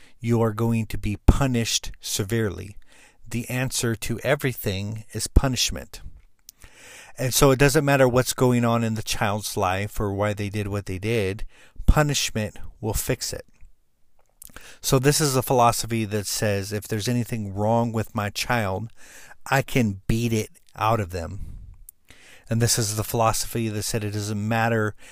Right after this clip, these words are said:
how hard you beat them as long as you beat the evil or you correct them in a fashion that gets the results. It doesn't matter if they do it per se from a willing heart.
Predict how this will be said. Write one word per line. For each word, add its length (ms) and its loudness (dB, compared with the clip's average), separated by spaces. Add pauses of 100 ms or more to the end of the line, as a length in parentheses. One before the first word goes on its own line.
(160)
how 260 2
hard 340 2
you 80 -4
beat 280 -2
them 180 0
as 240 -4
long 480 0
as 260 -2
you 240 -6
beat 480 -4 (380)
the 240 -4
evil 720 -2 (300)
or 180 0
you 320 -2 (300)
correct 420 0
them 160 2
in 80 -2
a 60 -2
fashion 880 -2 (480)
that 260 -2
gets 240 -4
the 80 -4
results. 640 -4 (640)
It 100 -4
doesn't 300 6
matter 260 4
if 140 0
they 140 -2
do 220 0
it 140 -4
per 140 2
se 260 -2
from 220 -6
a 80 -2
willing 340 -4
heart. 460 4